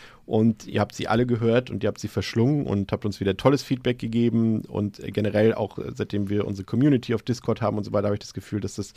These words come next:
einfach auch noch ein bisschen zusammengewachsen ist. Und das, ähm, erfüllt uns hier, glaub ich, alle sehr mit Stolz und mit Liebe und, äh, mit Zufriedenheit. Und, äh,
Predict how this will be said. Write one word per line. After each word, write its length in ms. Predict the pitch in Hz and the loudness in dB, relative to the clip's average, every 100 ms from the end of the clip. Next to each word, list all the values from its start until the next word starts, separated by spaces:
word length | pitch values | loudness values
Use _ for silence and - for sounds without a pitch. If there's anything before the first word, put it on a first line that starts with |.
| - - - _ _ | -20 -20 -20 _ _
einfach 240 | - 151 170 | 0 2 4
auch 80 | |
noch 80 | 170 | 4
ein 60 | 131 | 2
bisschen 180 | 127 143 | 0 -2
zusammengewachsen 800 | 120 110 156 175 139 - - | 2 4 4 4 2 0 -2
ist. 160 | - - | -4 -2
Und 60 | 113 | -4
das, 120 | - | -4
ähm, 260 | 98 113 107 - | -2 -2 -2 -6
erfüllt 360 | - 131 156 | 0 2 2
uns 240 | - 156 - | 0 -4 -2
hier, 180 | 131 | -2
glaub 180 | 123 110 | 0 -2
ich, 160 | 117 - | -2 -2
alle 160 | 110 | -2
sehr 160 | 107 107 | 0 0
mit 120 | 104 | -2
Stolz 420 | - 98 117 127 | -2 0 0 0
und 280 | - 101 - | -4 -4 -4
mit 160 | 104 104 | -6 -2
Liebe 260 | 123 123 | 0 0
und, 260 | - 107 - | 0 -2 -4
äh, 120 | 95 | -4
mit 220 | 101 101 | -4 -6
Zufriedenheit. 760 | - 95 - 131 104 98 113 113 | -8 -8 -4 -2 0 2 0 -2
Und, 320 | - 101 - | -4 -6 -4
äh, 240 | - 101 | -2 0